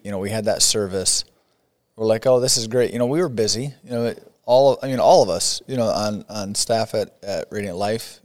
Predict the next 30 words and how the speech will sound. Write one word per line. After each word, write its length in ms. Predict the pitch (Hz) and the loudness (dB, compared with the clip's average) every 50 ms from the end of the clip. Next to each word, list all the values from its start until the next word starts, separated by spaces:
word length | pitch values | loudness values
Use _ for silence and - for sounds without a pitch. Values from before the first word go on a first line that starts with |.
| - | -20
you 80 | 104 107 | -20 -20
know, 100 | 101 92 | -20 -20
it's, 380 | 101 107 - - - - - _ _ _ _ _ _ - | -20 -12 -10 -8 -8 -8 -10 _ _ _ _ _ _ -8
it 100 | 120 120 | -6 -2
really 320 | 113 127 139 135 123 120 | 0 2 2 2 2 0
is 180 | 120 127 107 104 | 0 0 -2 -4
a 60 | 98 | -6
full-time 400 | - - 117 - - 117 104 113 | -4 -4 -4 -2 0 -2 -2 -2
<laughs> 20 | - | -2
job 480 | - - - - 160 - - 147 - - _ - - _ - _ _ _ _ | -8 -4 0 0 0 2 0 -6 -8 -8 _ -20 -20 _ -20 _ _ _ _
running 240 | - 117 - 131 113 | -14 -12 -10 -8 -8
a 60 | 110 | -8
church 360 | 123 - - - 110 - - | -8 -4 -4 -4 -4 -4 -4
of 140 | 110 98 - _ _ _ _ _ _ _ _ _ _ _ _ _ _ | -8 -8 -8 _ _ _ _ _ _ _ _ _ _ _ _ _ _
nine 240 | - 117 113 110 107 | -8 -6 -4 -4 -2
hundred 260 | 110 110 110 107 104 | -2 -2 -2 -2 -2
to 80 | 104 104 | -4 -6
a 40 | 95 | -4
thousand 340 | - 104 95 95 98 95 92 | -2 -2 -2 -2 -4 -6 -10
people. 400 | - 107 101 98 101 95 90 - - - _ _ _ _ _ - | -12 -14 -14 -12 -12 -12 -12 -14 -20 -20 _ _ _ _ _ -8
Um, 400 | 110 107 104 101 95 95 92 90 - _ _ _ _ _ _ _ _ _ _ _ - | -4 -2 -2 0 -2 -2 -4 -8 -14 _ _ _ _ _ _ _ _ _ _ _ -6
and 100 | 123 120 | 0 0
like 180 | 117 110 120 | 0 0 0
you 60 | 131 | 0
said, 180 | 123 - 117 98 | 2 2 2 2
you're 160 | 92 107 113 | 2 2 2
running 180 | 113 104 107 107 | 2 2 2 0
really 220 | 101 92 80 80 | -2 -2 -4 -6
fast. 480 | - - 113 110 98 92 92 - - _ _ _ _ _ _ _ _ _ | -2 0 0 2 2 0 -2 -4 -6 _ _ _ _ _ _ _ _ _
Uh, 260 | 98 104 101 95 80 | -4 -2 0 0 -2